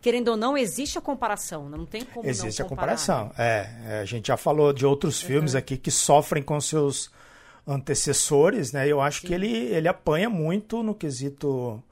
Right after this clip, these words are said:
Speaker 2: "Hum, é bom, mas não é", sabe?
Speaker 1: Tá.
Speaker 2: "É bom, mas já vi melhores."
Speaker 1: <laughs> É bom, mas eu prefiro o outro.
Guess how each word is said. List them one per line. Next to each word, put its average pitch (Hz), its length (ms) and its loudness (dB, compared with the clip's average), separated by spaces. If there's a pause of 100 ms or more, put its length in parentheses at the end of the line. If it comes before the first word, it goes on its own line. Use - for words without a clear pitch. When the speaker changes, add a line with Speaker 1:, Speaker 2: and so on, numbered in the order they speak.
(560)
Speaker 2:
"Hum, 156 440 -4
é 143 140 0
bom, 135 320 0
mas 147 180 -2
não 131 160 -2
é", 120 200 -2
sabe? 110 440 -8 (180)
Speaker 1:
Tá. 170 140 -8
Speaker 2:
"É 120 60 -4
bom, 131 180 -2
mas 156 500 0 (120)
já 147 180 0
vi 151 140 0
melhores." 135 760 2 (160)
Speaker 1:
<laughs> - 1200 2 (220)
É 208 120 -6
bom, 220 120 -2
mas 247 180 -4
eu 226 60 -2
prefiro 226 360 -6
o - 20 -4
outro. 165 380 -6